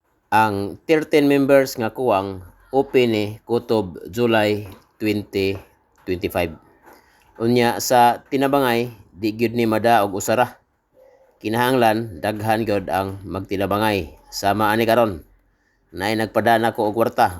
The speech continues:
og akong ilimod, nawa na ang Tinabangay. Unya ang Mualima ning bakaha og di pod magtinando, mawa pod ang Tinabangay. Nagpasabot nga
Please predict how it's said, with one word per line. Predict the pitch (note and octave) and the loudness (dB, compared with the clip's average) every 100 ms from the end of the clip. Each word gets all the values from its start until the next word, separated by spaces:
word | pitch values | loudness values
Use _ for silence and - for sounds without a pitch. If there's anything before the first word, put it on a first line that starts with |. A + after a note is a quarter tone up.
| - | -14
og | F2 E2+ | -14 -2
akong | A#2 - B2+ | 0 2 0
ilimod, | B2 A#2+ C3 A2+ G2 F2+ - _ _ _ _ _ | 0 2 2 2 0 -6 -20 _ _ _ _ _
nawa | D#2+ E2 A2 A#2+ | -6 2 4 4
na | F2 G#2 G2+ | 2 -2 -4
ang | G2+ G#2+ - | -6 -12 -12
Tinabangay. | G2+ F#2+ F#2+ G#2 G2+ F2 E2 _ _ _ _ _ A2 | -8 -6 -6 -4 -4 -6 -12 _ _ _ _ _ -6
Unya | A2+ A2 G2+ - - - | 0 0 0 -2 -10 -10
ang | G2 G2 | -6 -2
Mualima | F#2+ G2+ B2 B2+ A#2+ | 0 2 2 4 2
ning | B2 A2+ | 2 0
bakaha | A#2 C3 A2 G2 G#2+ - - | 2 2 4 2 0 -8 -18
og | E2+ F#2 | -12 -6
di | A2+ | -6
pod | - A#2 G#2+ | -2 -4 -2
magtinando, | G#2+ - A#2 A#2 G#2 G2 - - - | -6 -4 -2 0 0 -2 -4 -16 -8
mawa | F#2 F#2 G#2 A2 | -4 2 4 4
pod | - G#2+ F#2 | 2 -6 -4
ang | F#2+ F#2+ G2 - _ | -4 -4 -8 -16 _
Tinabangay. | G#2+ G2 F2+ F#2+ G2 F#2 F2 - _ - _ _ | -10 -6 -4 -4 -4 -4 -8 -16 _ -20 _ _
Nagpasabot | F2+ G#2 - A#2 - - G#2+ - _ _ _ | -4 -4 0 0 2 2 0 -2 _ _ _
nga | G2 F#2 F2 | -10 -8 -8